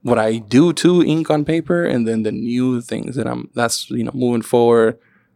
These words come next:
is all paintings from now on, you know? So, yeah, man, I, I,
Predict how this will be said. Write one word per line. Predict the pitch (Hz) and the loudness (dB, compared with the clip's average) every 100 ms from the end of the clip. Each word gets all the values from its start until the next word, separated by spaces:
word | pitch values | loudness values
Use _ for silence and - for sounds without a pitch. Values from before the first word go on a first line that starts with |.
| _ - | _ -4
is | 117 | 2
all | 120 110 | 2 2
paintings | - 117 113 113 113 107 | 0 -2 2 2 0 -2
from | 117 | -4
now | 117 113 | -2 -2
on, | 113 117 117 | -2 -2 -4
you | 123 | -4
know? | 123 135 _ _ _ _ _ _ - | -6 -8 _ _ _ _ _ _ -10
So, | - 117 117 92 _ _ _ _ - | 0 2 2 -2 _ _ _ _ -2
yeah, | 127 117 | 0 0
man, | 104 107 - | -4 -10 -2
I, | 117 - | -2 0
I, | - | -2